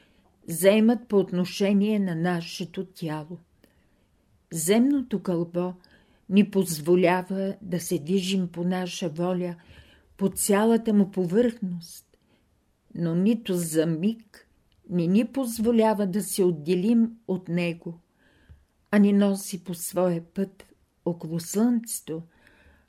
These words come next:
без да ни пита дали желаем това и без да се интересува дали ние одобряваме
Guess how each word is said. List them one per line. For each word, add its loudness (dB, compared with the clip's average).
без 6
да 4
ни 2
пита 2
дали 2
желаем 2
това -4
и 2
без 2
да 0
се -6
интересува -4
дали 0
ние 2
одобряваме 4